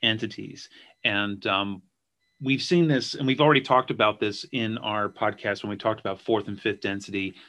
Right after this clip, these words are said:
negative beings and how they influence us. And they influence us because we invite them.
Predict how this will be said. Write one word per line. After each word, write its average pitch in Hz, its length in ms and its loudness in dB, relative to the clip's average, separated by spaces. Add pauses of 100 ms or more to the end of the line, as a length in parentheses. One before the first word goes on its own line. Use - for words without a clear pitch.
(180)
negative 92 540 -6
beings 104 680 -4 (320)
and 107 160 -6
how 113 320 4
they 107 200 0
influence 107 760 0
us. 90 300 -4 (280)
And 123 280 2 (680)
they 131 200 4
influence 143 680 2
us 104 240 -2 (200)
because 117 440 0
we 107 180 -6
invite 98 420 -2
them. - 260 -12